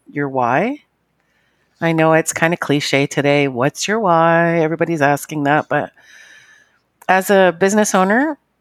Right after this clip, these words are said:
you're bound to encounter challenges and setbacks along the way. So to stay motivated, it's essential for you to remember your why. Why did you start this business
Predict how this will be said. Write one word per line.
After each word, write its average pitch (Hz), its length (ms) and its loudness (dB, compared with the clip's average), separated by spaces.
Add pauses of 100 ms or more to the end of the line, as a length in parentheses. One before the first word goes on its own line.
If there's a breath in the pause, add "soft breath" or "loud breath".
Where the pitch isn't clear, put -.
(160)
you're 190 200 0
bound 185 420 0
to - 120 -4
encounter 170 580 -2
challenges 151 680 -2
and 143 120 -4
setbacks - 680 -2
along 135 320 0
the 131 100 -4
way. 135 360 -2 (920 soft breath)
So - 220 0
to 196 100 2
stay 220 520 0
motivated, 202 800 0
it's - 220 -6
essential 202 600 -4
for - 180 -8
you 170 160 -2
to 160 100 2
remember 151 720 -2
your 139 220 -6
why. 139 640 0 (160 soft breath)
Why 165 320 0
did 208 160 -2
you 233 60 -4
start - 300 0
this 185 160 -2
business 165 500 -2